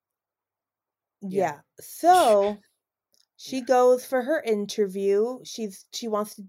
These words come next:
Speaker 2: she wants to work on a film with a
Speaker 1: Oh, yeah, um,
Speaker 2: an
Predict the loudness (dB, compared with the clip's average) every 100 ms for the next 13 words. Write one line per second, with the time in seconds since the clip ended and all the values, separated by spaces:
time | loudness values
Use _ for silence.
0 | -16 -12 -10 -12 -8 -6 -6 -8 -8 -6
1 | -4 -4 -8 -16 -20 _ _ _ -8 -6
2 | -2 0 0 -2 -6 -12 -20 -18 -12 -10
3 | -10 -8 -8 -6 -8 -10 -12 -16 -20 -20
4 | _ -10